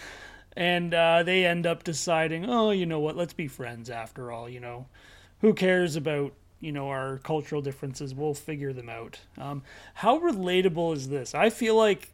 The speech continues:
I can think of numerous times in my youth where I got into a f-, you know, an argument or a disagreement with someone and I didn't want to be their friend anymore, and then in the end you end up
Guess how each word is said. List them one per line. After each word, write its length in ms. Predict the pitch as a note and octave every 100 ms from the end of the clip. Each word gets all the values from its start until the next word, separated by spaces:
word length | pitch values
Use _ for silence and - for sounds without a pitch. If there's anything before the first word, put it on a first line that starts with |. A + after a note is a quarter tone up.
| -
I 160 | D#3 E3
can 360 | F#3 F3 E3 C3+
think 340 | - F#3 F3
of 160 | F3+ C#3+ D3
numerous 880 | D3 D#3 E3 G3+ G3+ F#3 E3+ D3+ -
times 640 | - D#3 D3+ D3+ D3 C3+
in 140 | C#3+
my 100 | C3+
youth 460 | C3+ C3 C#3 C3+ -
where 420 | C#3 B2+ B2+ C3
I 440 | - C3+ C3 C3 C3+ _ - - - _ _ -
got 180 | F3+ F#3
into 220 | F#3 E3+
a 40 | C#3
f-, 140 | - - - B3
you 120 | F3
know, 200 | C#3+ C#3
an 80 | C#3
argument 600 | E3 D#3+ E3 E3 D#3+ D3+
or 120 | D3
a 40 |
disagreement 600 | C#3 E3 E3+ D3 D#3+ E3 E3
with 140 | D#3
someone 320 | F3 D#3+ D#3+
and 100 | D3+
I 80 | C#3+
didn't 240 | C#3+ F3
want 160 | E3 D#3+
to 60 | C#3+
be 140 | D#3+
their 120 | D#3
friend 240 | - D#3 D#3
anymore, 460 | D#3 D#3 D3+ D3+
and 160 | D3+ C#3+
then 120 | C#3
in 140 | D3
the 160 | D3 C#3+
end 220 | C#3 C#3
you 160 | C3+ C3+
end 140 | C#3
up 100 | C3+